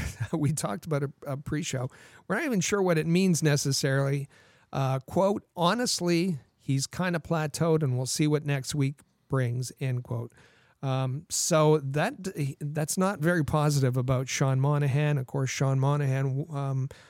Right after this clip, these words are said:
and we're gonna talk about it a little bit later about, uh, one of the important trade chips that Kent Hughes has,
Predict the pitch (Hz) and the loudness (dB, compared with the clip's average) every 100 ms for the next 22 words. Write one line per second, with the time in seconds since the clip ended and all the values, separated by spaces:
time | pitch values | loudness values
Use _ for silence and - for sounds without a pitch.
0 | _ - 123 120 139 127 - 190 - 147 | _ -6 -4 -2 -2 -2 -2 -2 0 0
1 | 139 135 143 139 143 139 147 160 151 139 | 0 2 2 2 0 0 0 2 2 0
2 | - - _ - 135 135 127 143 - - | -4 -20 _ -8 -4 -2 -2 -4 -6 -2
3 | 143 139 147 151 156 156 151 151 - 180 | 0 0 2 4 4 4 4 2 2 0
4 | 170 170 - - _ _ - 190 185 156 | -2 -6 -8 -20 _ _ -6 0 0 0
5 | 170 170 - - 156 147 - - 160 156 | -4 -4 -6 -2 -2 -2 -8 -6 -2 -2
6 | 139 165 147 139 139 139 135 | 0 0 0 0 -2 -2 -2